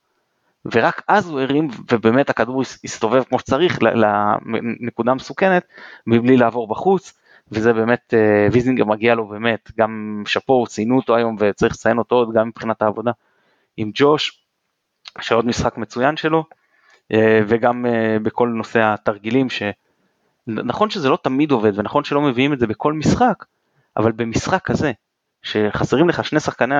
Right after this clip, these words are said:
התקפה כל כך, אה, אקוטיים לשטף ההתקפי של הקבוצה, אז אתה יודע להוציא את השערים ממצבים כאלה,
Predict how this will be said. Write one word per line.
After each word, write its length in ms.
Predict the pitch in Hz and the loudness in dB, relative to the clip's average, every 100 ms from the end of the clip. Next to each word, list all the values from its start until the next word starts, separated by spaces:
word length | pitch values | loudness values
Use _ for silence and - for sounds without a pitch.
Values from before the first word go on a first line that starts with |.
| 127 - | -2 -4
התקפה 380 | 123 - - 135 _ | -8 -6 -2 -4 _
כל 160 | - 107 | -8 -4
כך, 320 | 151 - - | -4 -4 -4
אה, 400 | 117 113 - - - | -2 -2 -2 -6 -6
אקוטיים 460 | - - 160 - 117 | -8 -2 -2 0 0
לשטף 600 | 107 107 104 - 147 - | 2 0 0 -2 -4 -4
ההתקפי 320 | 117 127 151 | -6 -6 -8
של 140 | - 123 | -6 -6
הקבוצה, 440 | - 131 - 233 233 _ _ _ _ _ _ _ _ - | -4 -6 2 2 0 _ _ _ _ _ _ _ _ -4
אז 140 | 110 | -4
אתה 160 | - 117 | 2 2
יודע 440 | 117 117 110 156 | 2 0 2 4
להוציא 280 | 147 127 151 | 2 -2 -2
את 100 | 139 | 0
השערים 760 | 127 120 117 113 127 127 156 143 123 117 120 117 _ _ - | 2 2 0 0 0 0 0 -2 -2 -4 -8 -12 _ _ -6
ממצבים 360 | 123 123 127 156 | -4 -2 -2 -2
כאלה, 420 | 180 202 180 | 2 2 2